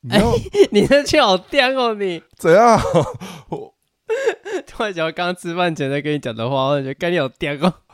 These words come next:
Speaker 1: 怎么了？我，我很刁什么？
Speaker 2: <laughs> 没有，我突然想到刚好我不是跟你说，哦，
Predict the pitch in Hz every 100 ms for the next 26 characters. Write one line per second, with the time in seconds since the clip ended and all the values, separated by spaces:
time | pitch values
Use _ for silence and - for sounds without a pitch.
0 | _ _ _ - 196 180 185 175 151 113
1 | 113 170 - - - 539 - 180 240 165
2 | 202 233 220 180 131 98 - 440 440 -
3 | 180 180 160 185 180 156 151 156 165 151
4 | 135 139 147 151 131 127 131 - 151 160
5 | 160